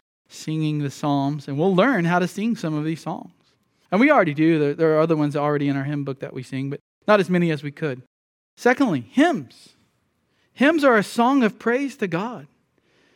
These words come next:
There were hymn writers in ancient times. Even the pagans had their own hymns. These are sacred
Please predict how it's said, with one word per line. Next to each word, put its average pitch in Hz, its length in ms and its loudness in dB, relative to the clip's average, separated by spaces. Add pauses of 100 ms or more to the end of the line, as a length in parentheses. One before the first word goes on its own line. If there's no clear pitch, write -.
(400)
There 202 120 6
were 202 120 6
hymn 240 300 4
writers 202 520 2
in 170 80 -2
ancient 180 340 -4
times. 170 400 -2
Even 185 140 -2
the 190 80 0
pagans 196 460 0
had 165 200 -2
their 160 160 -2
own 170 300 0
hymns. 135 500 -8
These 165 220 -8
are 165 80 -4
sacred 196 760 0